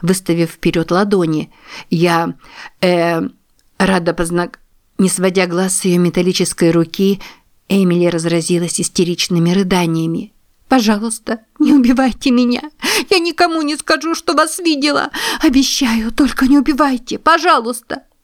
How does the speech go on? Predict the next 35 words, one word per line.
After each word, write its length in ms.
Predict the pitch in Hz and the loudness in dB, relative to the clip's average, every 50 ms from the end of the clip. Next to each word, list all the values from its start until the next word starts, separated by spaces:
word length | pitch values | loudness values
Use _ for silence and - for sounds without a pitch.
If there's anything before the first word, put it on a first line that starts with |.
| _ _ _ _ _ - | _ _ _ _ _ -6
Мгновение 720 | 165 156 147 160 170 170 165 170 180 180 180 170 165 160 | -4 -4 -2 0 0 0 2 2 2 2 2 0 0 -2
Зола 260 | 160 - 180 170 170 | -2 -2 -2 0 0
с 100 | 147 - | 0 -2
открытым 480 | 170 - - - - 165 - 185 170 160 | -4 -6 -4 -4 -4 -4 -2 -2 -2 -2
ртом 360 | 160 - - - 185 185 185 | -2 -6 -4 -2 -2 0 0
пялилась 460 | - 185 175 175 175 165 175 165 - | 0 0 0 0 0 -2 -2 -2 -2
на 100 | - 175 | -2 -2
устрашающую 800 | 165 - - - 175 165 - - 175 165 175 175 - - 190 180 | -2 -2 -2 -4 -4 -2 -2 0 0 0 0 0 0 0 0 0
конечность, 840 | 175 - 185 180 190 208 220 220 - - 190 170 165 - - - - - _ _ _ - | 0 0 -2 0 0 0 0 0 -2 -4 -4 -4 -4 -6 -10 -14 -18 -18 _ _ _ -6
и 60 | 190 | -4
только 420 | - - 202 196 185 - - 190 | -2 0 -2 -2 -2 -2 -6 -6
тут 300 | 190 - - 208 196 - | -4 -2 -4 -4 -4 -2
поняла, 440 | - 175 175 175 175 170 170 175 175 | -4 -2 -2 0 0 0 0 -2 -2
что 200 | - - - 180 | -4 -4 -2 -2
девушка 440 | 170 165 180 175 175 - - - 180 | 0 0 0 0 -2 -4 -4 -4 -2
боялась 500 | 165 170 175 185 185 175 170 165 - - | -2 -2 -2 0 -2 -2 -2 -2 -2 -2
не 120 | 190 185 180 | -2 -2 0
того, 300 | - 202 196 220 208 190 | 0 -2 0 0 -2 -2
что 240 | - - - 180 | -2 -2 -2 0
она 180 | 165 170 185 202 | 0 0 0 -2
киборг, 640 | 208 - - 247 233 190 165 170 165 - - - - - - - - - - _ - | -2 -2 0 0 0 2 0 -2 -2 -4 -8 -12 -12 -14 -16 -18 -20 -20 -20 _ -6
а 100 | - 151 | -6 -6
того, 500 | - - 160 151 151 160 160 165 180 - - | -2 -2 -4 -4 -2 -4 -6 -6 -6 -8 -8
что 340 | - - - - - 165 160 | -8 -6 -6 -4 -2 -2 0
она 200 | 156 160 160 165 | 0 0 0 0
лунатик. 720 | 165 175 196 208 202 185 165 - - - - _ - - _ _ _ _ _ _ _ _ - | 0 2 2 2 2 2 -2 -4 -8 -12 -12 _ -16 -20 _ _ _ _ _ _ _ _ -4
Зола 320 | 170 160 180 175 165 156 | -2 0 0 0 0 -2
покосилась 600 | 143 165 - - 170 - - 180 170 170 165 - | -2 -4 -4 -4 -4 -2 -2 0 0 0 0 0
на 140 | - 165 160 160 | -2 -2 -2 -2
Торна, 480 | - - 165 175 185 185 170 165 165 - | -2 -4 -2 -2 -2 -4 -4 -6 -6 -6
который 320 | - 165 - - 160 165 | -6 -4 -2 -2 -2 -2
сверлил 520 | 160 - - 165 165 156 165 165 165 165 160 | -2 -2 -2 -2 0 0 2 2 2 2 2
ее 180 | 160 165 160 | 2 2 0
обвиняющим 720 | 160 165 160 175 170 165 165 156 160 160 165 - - 175 170 | 0 0 -2 0 0 0 0 0 0 -2 -2 -2 0 0 0
взглядом, 640 | 165 156 165 165 170 180 180 185 170 170 160 160 156 | 0 0 -2 0 0 0 0 0 0 -2 -2 -2 -4